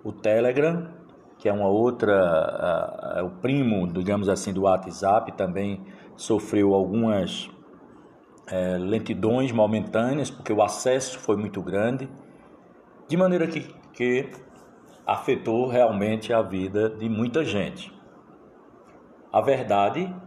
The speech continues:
é que entregamos nossa vida de mão beijada para esses aplicativos. Entregamos a ele tudo o que sempre quiseram. Deixamo-nos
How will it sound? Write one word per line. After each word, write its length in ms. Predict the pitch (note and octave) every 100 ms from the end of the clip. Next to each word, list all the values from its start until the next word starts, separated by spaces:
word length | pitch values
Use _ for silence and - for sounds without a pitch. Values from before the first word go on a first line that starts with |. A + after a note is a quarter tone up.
| - - -
é 80 |
que 120 | G#2 A#2+
entregamos 640 | B2 B2 A#2 B2 E3 D#3
nossa 320 | C3+ A2 A2+
vida 600 | F2 F2+ F#2 G2 D3+ - - - - - - -
de 120 | - B2
mão 200 | C3+ F#3
beijada 540 | F#3 A#2+ G#2 G#2+ A#2
para 240 | - A2+
esses 280 | A2+ A2 G#2+
aplicativos. 920 | A2+ B2+ - C#3+ - E2+ D2+ - - - - - - - - - - - - - - -
Entregamos 560 | B2 A2+ C3+ C#3+ F3 D3+
a 160 | C3+
ele 340 | G#2 G2+ A#2 C3+ - - - - - - - - -
tudo 220 | F#3+ G#3
o 40 | F3+
que 140 | G3+
sempre 320 | - F3 E3+
quiseram. 560 | E3+ D#3+ C3+ G2 E2+ D#2 - - - - - - - - - - - - -
Deixamo-nos 1000 | G2 A#2 A2 - G#2+ B2+ D3+ F3 - -